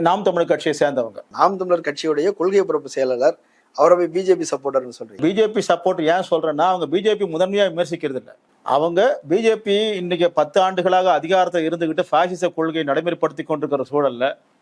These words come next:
Speaker 1: நீங்க அதை முதன்மையா அம்பலப்படுத்தாம, எதிர்க்காம இருக்கிறீங்கன்னா, நீங்க பி ஜே பி சப்போர்ட் தான், ஆனா ம-, மறைமுகமா.
Speaker 2: பி ஜே பியோட பி டீம், பி டீம்னு சொல்றது சரிதான்.
Speaker 1: அந்த வகை சரிதான், அதுல என்ன, எந்த சந்தேகமும் கிடையாது.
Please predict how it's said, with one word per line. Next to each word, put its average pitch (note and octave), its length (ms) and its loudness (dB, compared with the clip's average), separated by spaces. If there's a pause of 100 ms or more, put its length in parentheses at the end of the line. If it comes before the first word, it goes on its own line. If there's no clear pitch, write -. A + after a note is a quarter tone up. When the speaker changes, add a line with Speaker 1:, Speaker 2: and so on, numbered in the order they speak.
(500)
Speaker 1:
நீங்க F3 260 0
அதை E3 200 2
முதன்மையா G#3 440 0
அம்பலப்படுத்தாம, E3+ 760 0
எதிர்க்காம E3+ 440 0
இருக்கிறீங்கன்னா, C#3+ 460 -2 (220)
நீங்க E3 220 -4
பி F3 120 0
ஜே F#3 140 0
பி E3 120 -4
சப்போர்ட் D3+ 360 0
தான், A#3+ 240 0
ஆனா F3 200 -2
ம-, D#3 100 -2 (100)
மறைமுகமா. D3+ 400 -4 (340)
Speaker 2:
பி C#3+ 120 2
ஜே F#3 160 2
பியோட F3 320 2
பி F#3+ 80 4 (100)
டீம், F3+ 220 2
பி F#3 140 4
டீம்னு F3 240 0
சொல்றது F3 240 0
சரிதான். D#3+ 380 2
Speaker 1:
அந்த G3+ 200 2
வகை A3 140 2 (100)
சரிதான், F#3+ 340 0 (320)
அதுல D3 180 0
என்ன, F3+ 200 0
எந்த F3+ 200 0
சந்தேகமும் F3+ 400 -2
கிடையாது. C3 240 -2